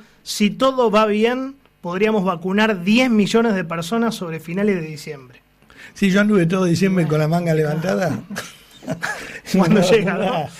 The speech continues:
Speaker 2: no me vacunaba. Igual te digo esto, lo vengo diciendo hace rato, Johnny.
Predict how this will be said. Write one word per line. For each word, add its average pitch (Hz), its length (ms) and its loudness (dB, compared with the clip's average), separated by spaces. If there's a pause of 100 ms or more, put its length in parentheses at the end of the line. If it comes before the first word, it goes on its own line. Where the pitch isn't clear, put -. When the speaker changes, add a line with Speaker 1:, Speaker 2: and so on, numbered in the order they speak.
(180)
Speaker 2:
no 190 80 -4
me 190 80 -2
vacunaba. 180 540 0 (240)
Igual 196 440 0
te 139 100 -6
digo 156 260 2
esto, 104 340 -6 (1120)
lo 143 140 -10
vengo 170 240 -2
diciendo 170 280 0
hace 160 180 -2
rato, 131 640 -6
Johnny. 131 300 -10